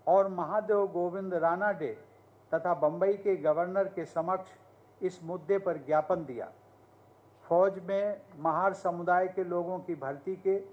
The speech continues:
इस विषय को लेकर वे निरंतर प्रयासरत रहे। अंततः फरवरी उन्नीस सौ सत्रह में वह आदेश निरस्त किया गया और प्रथम विश्व युद्ध, युद्ध के समय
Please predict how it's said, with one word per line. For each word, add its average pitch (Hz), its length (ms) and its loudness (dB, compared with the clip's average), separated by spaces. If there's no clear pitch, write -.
इस 190 200 -4
विषय 180 340 2
को 214 160 2
लेकर 185 380 0
वे 175 160 -2
निरंतर 165 480 -2
प्रयासरत 160 720 -4
रहे। 117 320 -10
अंततः 175 640 0
फरवरी 196 440 2
उन्नीस 190 420 -2
सौ 175 100 -2
सत्रह 185 480 0
में 190 140 -2
वह 170 260 2
आदेश 160 420 -2
निरस्त 180 420 0
किया 180 320 0
गया 190 300 2
और 160 100 4
प्रथम 180 360 -2
विश्व 196 420 0
युद्ध, 175 340 -4
युद्ध 196 360 -2
के 185 240 0
समय 170 500 -2